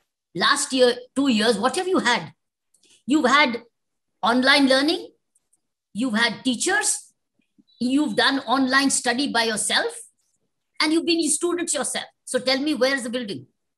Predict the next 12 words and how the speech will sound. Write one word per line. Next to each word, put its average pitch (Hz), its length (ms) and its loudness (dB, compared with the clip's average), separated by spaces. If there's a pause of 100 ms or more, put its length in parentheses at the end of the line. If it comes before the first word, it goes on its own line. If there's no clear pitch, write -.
(1000)
Where 240 200 0
is 269 80 -2
the 285 80 0
infrastructure? - 640 -4 (960)
So - 140 -2 (100)
India 302 380 2
needs 269 600 0 (320)
teachers 370 640 -2 (340)
and 254 140 0
India 262 240 2
needs 233 300 -4
students. - 640 -10